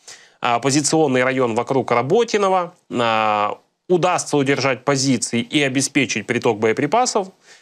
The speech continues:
то тогда Украина будет иметь возможность нового рывка уже в две тысячи двадцать четвертом году.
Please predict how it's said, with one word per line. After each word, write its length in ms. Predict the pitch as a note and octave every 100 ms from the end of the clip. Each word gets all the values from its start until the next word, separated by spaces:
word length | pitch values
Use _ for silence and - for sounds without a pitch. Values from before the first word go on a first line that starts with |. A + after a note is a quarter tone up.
| _ -
то 100 | F3+
тогда 280 | D#3 F3
Украина 400 | A3 E3+ D3+ F#3
будет 320 | C#3 D#3 D#3+ C3
иметь 260 | C#3 C3+
возможность 680 | B2+ A2+ C3+ C#3 B2 A2+ -
нового 520 | B2+ D3+ A2+ G#2 G#2
рывка 380 | G#2+ G#2+ F#3+ A3
уже 220 | C#3+ D3
в 80 | D#3+
две 140 | B2
тысячи 360 | A#2+ D3+ B2 A#2+
двадцать 400 | A2 C3 B2+ A2+
четвертом 480 | - A#2+ A2+ A2 G#2+
году. 240 | G2+ F#2+